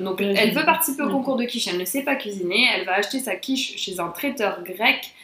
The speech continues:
Speaker 1: qu'elle avait l'habitude de fréquenter quand elle habitait à
Speaker 2: Mm.
Speaker 1: Londres. Et en fait, ce traiteur lui dit, « Mais je, je peux pas dire que celle, la quiche ne vient pas de chez moi,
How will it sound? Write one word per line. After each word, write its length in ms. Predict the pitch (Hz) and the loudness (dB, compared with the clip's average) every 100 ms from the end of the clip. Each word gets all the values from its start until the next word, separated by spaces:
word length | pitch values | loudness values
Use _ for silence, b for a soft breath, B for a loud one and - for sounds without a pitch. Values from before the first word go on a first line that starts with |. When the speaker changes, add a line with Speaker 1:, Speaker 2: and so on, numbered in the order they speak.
| B B 214 | B B 2
Speaker 1:
qu'elle 80 | 196 | 4
avait 140 | 190 | 4
l'habitude 360 | 190 202 262 208 | 2 2 -2 -2
de 60 | |
fréquenter 460 | 196 208 202 196 240 | -2 -4 -4 -2 -2
quand 180 | 208 196 | -2 -2
elle 80 | 180 | -4
habitait 240 | 180 233 | -4 0
à 120 | 202 170 | 2 2
Speaker 2:
Mm. 80 | 175 | 2
Speaker 1:
Londres. 360 | 254 269 185 202 | 2 0 -2 2
Et 180 | 208 | 2
en 100 | 202 | 2
fait, 160 | - 233 | -2 -4
ce 60 | 208 | -4
traiteur 340 | - 175 220 | -4 -4 -2
lui 100 | 196 | -2
dit, « 140 | 202 233 | 0 0
Mais 120 | 185 | 0
je, 160 | 170 | -4
je 140 | 160 170 | -8 -14
peux 140 | 196 | -6
pas 220 | 196 254 | 4 4
dire 340 | 240 214 214 208 | 4 0 -4 -4
que 200 | 180 165 | -8 -6
celle, 200 | 165 185 | -6 -4
la 80 | 180 | -2
quiche 240 | 165 226 - | -2 -6 -6
ne 60 | |
vient 160 | 175 165 | -6 -6
pas 160 | 190 196 | -4 -6
de 160 | 175 | -4
chez 160 | 156 165 | -6 -4
moi, 300 | 175 240 - | 0 0 0